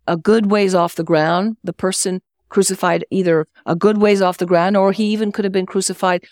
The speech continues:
close to the ground. It just depends on how tall the patibulum would have been. And so you would have this inscription on top, and there you have it. You have the scene of them being crucified. And so at that point, it's, it becomes a death watch.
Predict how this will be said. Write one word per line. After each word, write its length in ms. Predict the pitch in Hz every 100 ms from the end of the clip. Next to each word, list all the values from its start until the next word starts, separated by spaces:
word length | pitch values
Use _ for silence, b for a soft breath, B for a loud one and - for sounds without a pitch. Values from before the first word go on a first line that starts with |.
| B
close 280 | 247 254 -
to 100 | 165
the 100 | 147
ground. 320 | 147 - 185 _ _ _ -
It 60 |
just 200 | - 196
depends 400 | 180 - 185 170
on 120 | 156 160 _
how 260 | - 208 196
tall 480 | - 190 175 165 - _ -
the 100 | 165
patibulum 500 | 160 - 170 165 156
would 100 | 151
have 100 | 147
been. 280 | 151 139 - _ _ _
And 100 | 175
so 120 | -
you 120 | 185 175
would 100 | 175
have 200 | 175 165
this 200 | 165 151
inscription 560 | 147 - 220 - 226
on 160 | 214 208
top, 260 | - 160 - _ _ _ -
and 140 | 180
there 100 | 196
you 160 | 196 208
have 240 | 240 202
it. 80 | 170
You 80 | 175
have 200 | 185 180
the 60 |
scene 420 | - - 226 180
of 100 | 156
them 180 | 165 160
being 180 | 165 160
crucified. 640 | - 170 - - - - - B B
And 100 | 180
so 100 | 180
at 100 | 175
that 220 | 202 -
point, 240 | - 185
it's, 140 | - -
it 100 | 170
becomes 340 | 170 160 160
a 40 | 160
death 280 | 185 190 -
watch. 400 | - - -